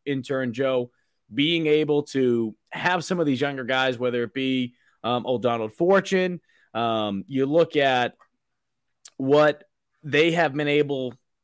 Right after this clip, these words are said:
a guy like him, what he was able to do in the Gator Bowl and being able to have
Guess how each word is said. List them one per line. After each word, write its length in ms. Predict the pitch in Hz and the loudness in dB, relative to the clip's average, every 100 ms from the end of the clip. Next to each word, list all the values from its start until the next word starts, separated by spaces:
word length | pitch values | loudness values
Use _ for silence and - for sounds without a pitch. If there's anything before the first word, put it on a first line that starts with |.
| _ _ _ _ - | _ _ _ _ -8
a 80 | 131 | -2
guy 220 | 151 180 | 2 4
like 220 | 170 131 | 4 2
him, 440 | - 175 117 90 | 0 -2 0 -2
what 140 | 113 156 | -2 0
he 100 | 180 | 0
was 100 | 156 | 2
able 220 | 165 156 | 4 4
to 100 | 143 | 4
do 140 | 156 | 2
in 80 | 147 | 2
the 40 | 123 | 0
Gator 320 | 151 196 175 | 2 2 2
Bowl 440 | 131 120 113 104 _ _ _ _ _ _ | 2 2 2 -4 _ _ _ _ _ _
and 180 | 147 143 | -4 -2
being 280 | 160 190 175 | 0 0 2
able 220 | 165 160 | 2 2
to 80 | 139 | 0
have 640 | - - 160 156 143 131 | -2 -2 0 2 0 -4